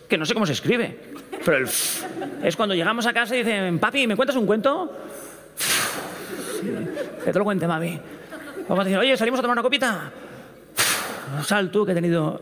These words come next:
Y este es el problema, que vamos con el. ¿Y por qué es tan importante mantener el ánimo?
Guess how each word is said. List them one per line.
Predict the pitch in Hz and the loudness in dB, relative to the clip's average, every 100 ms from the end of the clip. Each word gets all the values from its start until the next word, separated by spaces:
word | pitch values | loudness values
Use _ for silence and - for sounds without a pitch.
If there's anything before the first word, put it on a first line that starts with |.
| - | 0
Y | 139 | 0
este | 233 | 2
es | |
el | 214 | 0
problema, | 151 143 | 0 0
que | 165 | 0
vamos | 196 226 | -2 0
con | 185 | 2
el. | 131 - - - - - - - - - - - - - - | 0 -2 -12 -18 -20 -20 -8 -4 -4 -8 -16 -18 -16 -6 0
¿Y | 180 | 2
por | 233 | 2
qué | 269 | 0
es | 262 | 2
tan | 143 | 0
importante | 117 120 113 | 2 0 0
mantener | 123 110 127 117 | 0 0 0 2
el | 113 | 2
ánimo? | 107 98 | 2 0